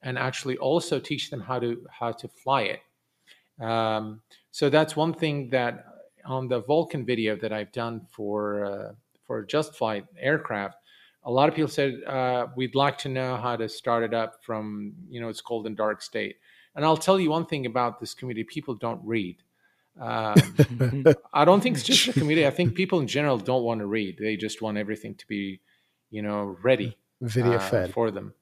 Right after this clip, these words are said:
Speaker 2: Yep.
Speaker 1: Yeah, they, they want to see it visually. People are very visual. They're becoming more visual. Um, so instead of going through the manual, you know, I'll, I'll do it for you guys. I'll read the manual and go through the agony,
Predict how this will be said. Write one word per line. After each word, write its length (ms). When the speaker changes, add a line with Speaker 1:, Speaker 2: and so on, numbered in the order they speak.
Speaker 2:
Yep. 260
Speaker 1:
Yeah, 180
they, 160
they 120
want 180
to 40
see 200
it 100
visually. 400
People 380
are 140
very 260
visual. 400
They're 240
becoming 580
more 220
visual. 500
Um, 420
so 580
instead 360
of 120
going 220
through 200
the 80
manual, 600
you 80
know, 140
I'll, 400
I'll 140
do 180
it 100
for 200
you 140
guys. 360
I'll 240
read 200
the 60
manual 500
and 120
go 160
through 200
the 160
agony, 540